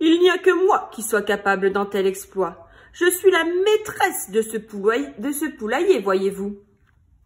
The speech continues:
La poule noire, cependant, était restée cachée dans le coin le plus reculé. En entendant le roi, elle sursauta si fort qu'aussitôt, ploc,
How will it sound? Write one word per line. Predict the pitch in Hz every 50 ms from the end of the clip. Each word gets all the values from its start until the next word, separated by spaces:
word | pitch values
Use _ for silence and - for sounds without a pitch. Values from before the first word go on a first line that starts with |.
| _ _ _ _ _ _ _ _ _ _ _ _ _ _ _ _ _ _ -
La | 175 156 151
poule | - - - 214 202 185
noire, | 170 170 165 170 165 165 175 185 190 196 - - - _ _ _ _ _ _ _
cependant, | _ - - 185 170 - 165 160 156 165 160 170 185 _ _ _ _ _ _ _ _ _ _ _ _
était | - 196 202 - 208 214
restée | 208 214 220 214 - 254 240 247
cachée | 294 294 302 294 - - 220 208 208 208 - - _ _ _ _ _
dans | - - 190 190
le | 208 240 254
coin | 247 - - 208 208 214
le | 208 190
plus | - - - 180 175
reculé. | 180 190 196 190 - - 247 208 185 185 185 - - _ _ _ _ _ _ _ _ _ _ _ _ _ _ _ _
En | - 156 151 156 170 208
entendant | 254 277 - 247 226 208 - 147 151
le | 160 185 233
roi, | 226 - - 156 160 202 208 - _ _ _ - _ _
elle | - 147 160 165
sursauta | - - - - 320 294 - - 294 285 285 - 214 -
si | - - - 453 480 480 480
fort | - 226 233 285 294 277 - - _ _ _ _ _ _ _ _
qu'aussitôt, | - 349 339 - - 269 - - 294 392 440 - - - - _ _ _ _ _ _ _
ploc, | 494 - - - - -